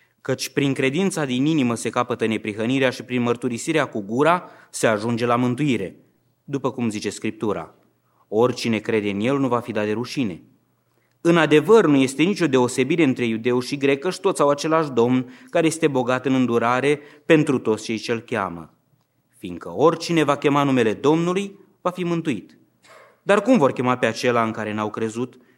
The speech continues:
Și cum vor crede în acela despre care n-au auzit? Și cum vor auzi despre El fără propovăduitor? Și cum vor propovădui dacă nu sunt trimiși? După cum este scris:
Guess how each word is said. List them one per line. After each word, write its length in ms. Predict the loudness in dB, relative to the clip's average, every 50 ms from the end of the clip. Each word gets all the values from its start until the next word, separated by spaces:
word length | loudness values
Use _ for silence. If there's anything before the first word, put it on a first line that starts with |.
| _ _ _ _ _ _ _
Și 160 | -16 -16 -12
cum 220 | -8 -4 -2 0 2
vor 220 | 2 2 0 0
crede 300 | 0 0 0 2 2 2
în 60 | 0
acela 300 | 0 -2 0 0 0 0
despre 260 | 0 0 -4 -6 -8
care 200 | -6 -6 -4 -2
n-au 220 | 0 0 0 2 0
auzit? 460 | 0 -2 -2 -2 -4 -6 -6 -8 -20 _ _ _ _ _ _ _ _ _ _ _ _
Și 160 | -14 -14 -10
cum 220 | -4 0 2 2 4
vor 140 | 4 4
auzi 260 | 4 4 2 2 0 -2
despre 300 | -2 -4 -4 -2 -2 -2
El 120 | -2 -2
fără 180 | -2 -4 -4 -4
propovăduitor? 840 | -4 -6 -8 -6 -6 -6 -6 -6 -6 -8 -6 -4 -6 -6 -6 -10 _ _ _ _ _ _ _ _ _ _ _ _ _ _ _ _ _ _ _
Și 180 | -16 -12 -12 -10
cum 240 | -6 -2 0 0 2
vor 200 | 2 0 -2 -2
propovădui 680 | -6 -8 -8 -8 -8 -8 -6 -6 -6 -6 -6 -6 -8 -12 -20 -20 _ _
dacă 280 | -4 -4 -2 0 0 -2
nu 80 | -2
sunt 200 | -2 -4 -6 -8
trimiși? 540 | -6 -4 -4 -4 -4 -6 -10 -12 -18 -20 _ _ _ _ _ _ _ _ _ _ _ _
După 260 | -18 -16 -14 -12 -12
cum 140 | -10 -8 -8
este 280 | -8 -8 -10 -12 -14 -14
scris: 580 | -16 -14 -14 -12 -10 -10 -10 -10 -12 -16 -18